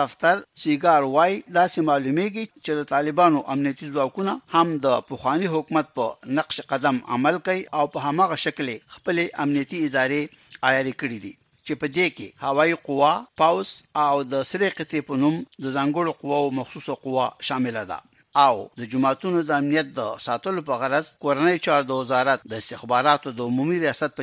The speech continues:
چوکاټ کې د پولیسو یوه ځانګړې قوه تیاره کړې. دا واشنگټن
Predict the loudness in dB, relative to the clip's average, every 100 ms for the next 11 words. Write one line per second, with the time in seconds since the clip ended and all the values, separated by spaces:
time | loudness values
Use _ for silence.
0 | -4 -4 2 2 2 -2 -12 -8 -6 -4
1 | -2 -2 -2 -2 0 0 0 0 -4 -6
2 | 0 0 0 -4 -4 -4 -6 -8 -10 _
3 | 2 4 6 8 10 12 10 8 2 -2
4 | 0 0 0 0